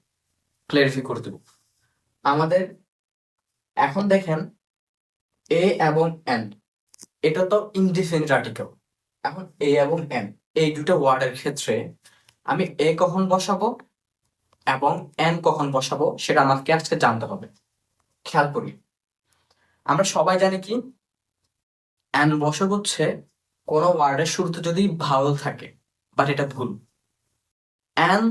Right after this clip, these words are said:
তখনই বসবে যখন কোনো একটা ওয়ার্ড ভাওয়েলের মতো সাউন্ড করবে। যেমন আমরা কিছু এক্সাম্পল দেখলে এই জিনিসটা আমরা ক্লিয়ার হয়ে নিব। ফার্স্ট আমরা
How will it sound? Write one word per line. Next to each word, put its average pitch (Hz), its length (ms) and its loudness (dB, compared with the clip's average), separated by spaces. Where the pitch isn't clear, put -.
তখনই 165 500 0
বসবে 151 460 0
যখন 135 360 0
কোনো 170 240 4
একটা 175 220 0
ওয়ার্ড - 560 2
ভাওয়েলের 180 520 4
মতো 202 200 2
সাউন্ড 147 600 0
করবে। - 300 -6
যেমন 147 240 2
আমরা 156 180 0
কিছু 147 220 -4
এক্সাম্পল 156 420 0
দেখলে 170 240 0
এই 196 240 -4
জিনিসটা 135 260 -4
আমরা 147 120 -2
ক্লিয়ার 120 320 0
হয়ে 110 100 -4
নিব। 98 160 -4
ফার্স্ট 180 260 2
আমরা 202 260 4